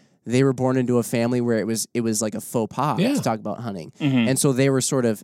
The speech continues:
Speaker 1: their, their innate vestibule, whatever thing you said. <laughs>
Speaker 2: Vestibule, that's
Speaker 1: Yeah,
Speaker 2: great.
Speaker 1: vestibule. They
Speaker 3: Yes.
Speaker 1: have a couple of them in this building. Uh, anyway, has now been able to, like, be freed.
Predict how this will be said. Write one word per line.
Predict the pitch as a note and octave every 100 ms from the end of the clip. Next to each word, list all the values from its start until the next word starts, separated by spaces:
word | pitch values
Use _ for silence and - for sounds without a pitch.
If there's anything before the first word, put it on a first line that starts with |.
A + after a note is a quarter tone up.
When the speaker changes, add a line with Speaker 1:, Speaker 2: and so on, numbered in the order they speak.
| -
Speaker 1:
their, | A#2+ A#2 A2+ - _
their | - A#2+ A2 -
innate | C#3+ C3 B2+ A#2+ A#2+ _ _ _ _ _ G#2+
vestibule, | G2 A2+ B2 C3 - - - A#2 A2 A2+ A2+ A2+ A2
whatever | A2+ A2+ A#2
thing | A2 G#2+
you | A#2
said. | C3 G2+ F#2+ B2
<laughs> | - - -
Speaker 2:
Vestibule, | - C#3+ - F3+ C#3 A#2
that's | - B2+
Speaker 1:
Yeah, | G#2+
Speaker 2:
great. | -
Speaker 1:
vestibule. | C#3 B2+ G#2+ G#2+ -
They | D#3
Speaker 3:
Yes. | C#3+
Speaker 1:
have | A#2+
a |
couple | - C#3 B2
of | A2
them | A2
in | A2+
this | A2
building. | C#3 B2 - - - -
Uh, | - C3+ B2+ -
anyway, | D#3+ C3+ A#2 - _ _ _ -
has | B2+ C#3
now | C#3+ C#3+
been | B2 B2+
able | B2+ C3 C3
to, | B2
like, | A2 G2 - _ -
be | A2
freed. | - A#2+ C#2